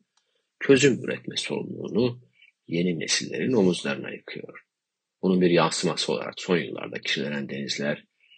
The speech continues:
eriyen buzlar, iklim değişikliği, çöp dağları, tükenen canlılar gibi konulara eğilen ve arka sayfalarında mutlaka bir yapılması gerekenler listesi içeren,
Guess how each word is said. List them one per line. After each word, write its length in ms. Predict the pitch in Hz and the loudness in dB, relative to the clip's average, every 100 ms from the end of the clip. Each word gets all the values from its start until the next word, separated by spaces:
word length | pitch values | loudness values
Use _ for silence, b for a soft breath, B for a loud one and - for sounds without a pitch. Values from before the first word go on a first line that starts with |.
| - | 4
eriyen 340 | 104 101 92 | 6 6 4
buzlar, 500 | 87 90 - 78 87 - | 0 0 2 0 0 -8
iklim 300 | - - 90 | -12 -2 0
değişikliği, 580 | 80 76 - - 78 76 | 0 -2 -4 -2 -2 0
çöp 280 | - - - | 0 0 0
dağları, 460 | 104 95 92 92 92 _ _ _ _ | 0 2 2 2 -2 _ _ _ _
tükenen 440 | - - 82 82 80 | -12 -2 2 2 2
canlılar 460 | 80 78 76 92 | -2 -2 2 2
gibi 260 | 82 - - | 2 -4 -10
konulara 440 | - 73 71 - - | -14 -12 -8 -6 -6
eğilen 480 | 76 69 67 - - _ _ _ _ _ _ - | -8 -6 -6 -8 -12 _ _ _ _ _ _ -10
ve 60 | |
arka 340 | - - - 139 | -4 -4 0 0
sayfalarında 580 | - - - - - - | 2 0 -4 -14 -12 -4
mutlaka 580 | 139 - 123 123 117 | -2 2 0 4 2
bir 140 | 117 113 | 4 4
yapılması 480 | 101 - 117 110 120 | 4 6 4 6 6
gerekenler 680 | 92 82 - 82 95 87 | 6 4 2 2 4 4
listesi 360 | 64 - - - | 0 -8 -8 -4
içeren, 440 | - - 73 73 | -2 -2 -2 -4